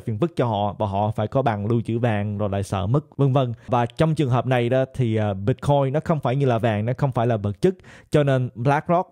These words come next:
và những công ty khác đó thì họ muốn là những công ty trung gian phải lưu trữ Bitcoin, tại vì làm như vậy sẽ đơn giản hơn cho họ. Những công ty trung gian đó có thể là phát hành dựa theo số lượng Bitcoin mà họ có, phát hành cổ phần, hay là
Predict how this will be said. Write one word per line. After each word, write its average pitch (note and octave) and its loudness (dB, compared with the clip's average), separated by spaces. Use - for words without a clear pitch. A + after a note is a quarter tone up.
và B2 0
những A2 -2
công B2 -2
ty C3 2
khác D3 0
đó D#3 0
thì A#2 -2
họ G2 0
muốn C#3+ 0
là A#2+ 2
những G#2+ -2
công C#3 2
ty C3+ 2
trung B2+ 0
gian A#2 2
phải A2 0
lưu C3 4
trữ B2 0
Bitcoin, B2 0
tại A#2 0
vì A#2 2
làm A2 2
như A#2 -2
vậy A2 0
sẽ A#2 0
đơn B2+ 0
giản A2 -2
hơn C#3 2
cho B2 0
họ. G#2 0
Những C3+ 2
công D#3+ 2
ty D3 4
trung C3+ 0
gian B2+ 2
đó C3 2
có D#3 2
thể C3 2
là A2+ 2
phát D#3+ 0
hành A2+ -2
dựa A2 0
theo C3 4
số D3 0
lượng E3 0
Bitcoin A#2 -2
mà G#2+ -4
họ G2+ -4
có, B2 0
phát C3+ 0
hành A2+ 0
cổ A#2 0
phần, A#2 -2
hay C#3+ 2
là A#2+ 2